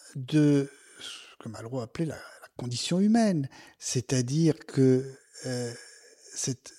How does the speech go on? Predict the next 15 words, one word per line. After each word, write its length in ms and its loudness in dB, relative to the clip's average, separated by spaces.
cette 380 -8
terrible 640 0
finitude, 1000 2
euh, 420 4
dans 220 -6
laquelle, 520 2
euh, 520 -6
nous, 420 -6
euh, 120 -8
vivons. 500 -2
Et 280 6
ça, 480 0
euh, 340 -4
c'est 480 -2
finalement, 680 -2